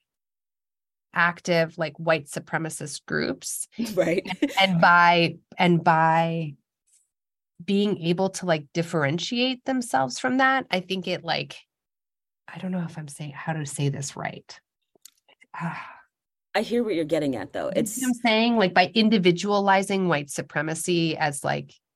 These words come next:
Speaker 1: as these, as persons or groups rather than systemic underpinnings,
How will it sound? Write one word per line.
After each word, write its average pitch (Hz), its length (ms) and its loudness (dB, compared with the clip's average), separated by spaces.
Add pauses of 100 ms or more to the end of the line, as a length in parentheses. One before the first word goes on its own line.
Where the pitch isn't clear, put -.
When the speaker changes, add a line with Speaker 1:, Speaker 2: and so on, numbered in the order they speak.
(140)
Speaker 1:
as 147 240 -2
these, 151 320 -4
as 143 360 -4
persons 170 500 2
or 147 80 0
groups 147 560 -2
rather 156 300 2
than 143 200 -2
systemic 139 800 -2
underpinnings, 240 880 -2